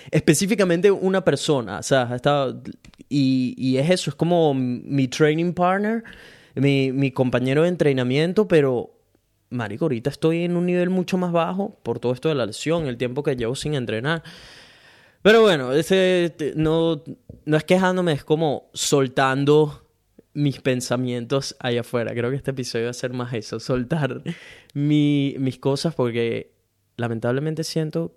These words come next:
que no tengo nadie con quien hablarlo. <laughs> Estas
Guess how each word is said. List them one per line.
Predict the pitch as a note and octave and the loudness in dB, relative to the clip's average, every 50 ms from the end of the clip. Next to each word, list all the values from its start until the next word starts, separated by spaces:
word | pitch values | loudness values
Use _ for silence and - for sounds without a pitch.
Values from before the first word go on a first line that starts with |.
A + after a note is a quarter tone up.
| _ - | _ -10
que | - A2+ | -8 -6
no | A2+ G#2+ | -6 -4
tengo | - A#2+ C3+ D#3 D#3+ | -4 -4 -4 -4 -4
nadie | D#3+ E3+ F3+ F#3 F#3 | -2 -2 -2 -2 -2
con | - C3 B2 B2 | -4 -6 -6 -6
quien | A#2 - A#2+ C3+ | -8 -8 -10 -8
hablarlo. | D#3+ - - - - - - - _ _ _ - | -8 -8 -8 -8 -8 -10 -12 -16 _ _ _ -14
<laughs> | - - - - - E3 D#3+ D3 - - D3 C3+ A2+ - - D#3 - - - - | -12 -12 -12 -6 -2 -2 -2 -2 -2 -2 -2 -2 -4 -4 -10 -14 -14 -16 -16 -6
Estas | - B2+ C#3 D3 - - F#3 G3 F#3 - - - | -2 0 0 0 0 -2 -2 -4 -4 -8 -14 -16